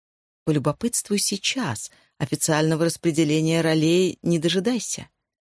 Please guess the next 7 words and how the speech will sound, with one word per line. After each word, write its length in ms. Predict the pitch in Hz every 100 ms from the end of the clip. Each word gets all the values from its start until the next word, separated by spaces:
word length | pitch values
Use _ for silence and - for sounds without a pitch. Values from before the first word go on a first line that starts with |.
| _ _ _ _ _ _
Коновалова 600 | 190 202 254 302 294 262
послушалась 840 | 247 247 - 214 214 - 196 190 -
приму, 580 | - 147 120 139 180 _ _ _ _
подняв, 420 | 175 156 175 175
как 200 | - 170
школьница, 600 | - - 175 165 156 - 170
руку, 420 | 170 - 170